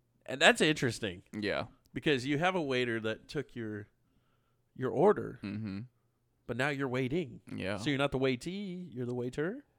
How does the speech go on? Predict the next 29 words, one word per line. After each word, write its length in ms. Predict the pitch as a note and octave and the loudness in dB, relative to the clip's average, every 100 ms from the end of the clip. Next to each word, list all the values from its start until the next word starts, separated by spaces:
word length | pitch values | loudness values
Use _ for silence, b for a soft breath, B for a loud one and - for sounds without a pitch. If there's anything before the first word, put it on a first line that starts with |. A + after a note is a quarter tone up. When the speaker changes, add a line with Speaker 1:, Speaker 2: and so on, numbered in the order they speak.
| _ | _
Speaker 2:
You're, 160 | - G2+ | -2 0
yeah, 200 | G2 A2 | 2 2
you're, 200 | G2 E2+ | 2 0
you, 220 | D2+ A2 | 0 -2
you 200 | G#2+ C3 | 0 0
should 220 | C#3 C3 | 0 -2
be 80 | A2 | -2
getting 260 | G#2 F#2+ F#2+ | 0 -2 -2
tips. 460 | A#2 F#2 - - - _ _ _ _ _ _ _ _ _ - | -2 -4 -4 -14 -20 _ _ _ _ _ _ _ _ _ -4
Speaker 1:
So 100 | C3+ | 0
next 280 | C3 - | 2 2
time 200 | D3+ B2+ | 0 4
I 80 | A#2+ | 2
go 200 | A2+ A#2+ | 4 2
into 160 | G#2+ A2 | 2 2
a 80 | G2+ | 2
restaurant 440 | G#2+ A2 G#2 G2 | 2 2 -2 -2
and 100 | G#2 | -2
you 60 | G#2 | -2
say, 140 | B2 A2+ | -2 0
"Hey, 360 | C#3 C3 A#2 | 2 2 2
since 300 | A#2 C3+ B2 | -6 -8 -2
I'm 220 | C#3 C3 A2+ | 0 0 -2
waiting, 400 | B2+ C#3+ D3 C3+ | -2 -2 -4 -8
you 100 | C3+ | -8
need 160 | C3+ | -8
to 80 | A#2+ | -8
pay 220 | - C#3 | -8 -8
me"? 180 | D3+ | -8